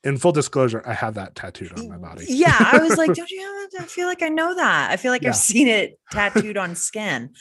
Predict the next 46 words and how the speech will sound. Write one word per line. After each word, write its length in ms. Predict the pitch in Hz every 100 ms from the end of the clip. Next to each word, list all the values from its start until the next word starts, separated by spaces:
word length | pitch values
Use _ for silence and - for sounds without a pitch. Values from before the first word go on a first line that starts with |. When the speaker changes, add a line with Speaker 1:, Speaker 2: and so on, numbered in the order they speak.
| - 185
Speaker 1:
Yeah, 160 | 160
Speaker 2:
Okay. 260 | 139 151 110
Speaker 1:
it's 100 | 143
on 180 | 135 131
my 140 | 117
arm. 280 | 98 95 104 -
<laughs> 40 | - - - 185 147
Speaker 2:
Okay. 480 | 185 196 175 175 - _
<laughs> 40 | 359
Speaker 1:
Yeah. 140 | 359 208
Speaker 2:
That's 280 | 156 -
why 60 | 175
Speaker 1:
We 60 | 247
Speaker 2:
I 20 |
Speaker 1:
should 180 | 294 254
Speaker 2:
do, 60 |
huh? 180 | 160 151
Speaker 1:
clarify 460 | 147 202 165 151 135
that's 260 | 151 147 -
the 120 | 135
part 220 | 131 110
of 100 | 98
my 120 | 98
body 280 | 92 85 82
that 160 | 82 85
Amelia 300 | 82 82 85
is 120 | -
looking 280 | 90 90 87
at. 120 | 269 - - - - -
Speaker 2:
<laughs> 0 |
Speaker 1:
<laughs> 1300 | - 359 - 277 196 - 185 208 - - - - -
So 200 | - 190
some 180 | - 226
of 60 | 220
the 80 |
stories 500 | - - 170 156 135
in 180 | 127 156
the 80 | 147
Books 220 | 139 131
of 80 | 131
Blood 340 | 123 123 113
that 140 | 120 113
people 320 | 123 120 113
might 260 | 113 110 101
recognize 640 | 110 - 113 104 101 -
were 360 | 120 110 104